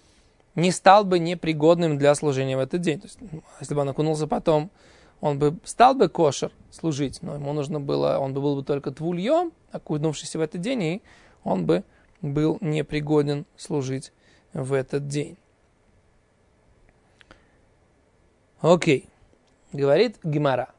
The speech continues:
Бишлема, понятно, шема шахах лыхай. Ну, х-, он мог что-то забыть. Эло шема ло ламата. Как они ему говорили, что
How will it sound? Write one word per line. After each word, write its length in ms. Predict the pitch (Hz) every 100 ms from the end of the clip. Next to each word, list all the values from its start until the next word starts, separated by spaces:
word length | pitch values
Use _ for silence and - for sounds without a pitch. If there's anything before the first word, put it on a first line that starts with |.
| _ _ _ _
Бишлема, 540 | 151 254 285 - 135 127
понятно, 640 | 143 165 285 294 247 170
шема 420 | - - 269 262
шахах 580 | 202 170 156 196 208 - -
лыхай. 480 | 160 - 156 139 -
Ну, 180 | 214 254 -
х-, 240 | - 208 202 -
он 100 | 190
мог 220 | 196 240
что-то 300 | - 208 185
забыть. 520 | 156 151 151 160 - - _ - _ - - _ _ - -
Эло 260 | 156 175 156
шема 300 | - 170 170
ло 100 | 160
ламата. 500 | 127 120 185 233 -
Как 160 | 175
они 120 | 226
ему 100 | 247
говорили, 300 | 214 196 220
что 340 | 180 - 160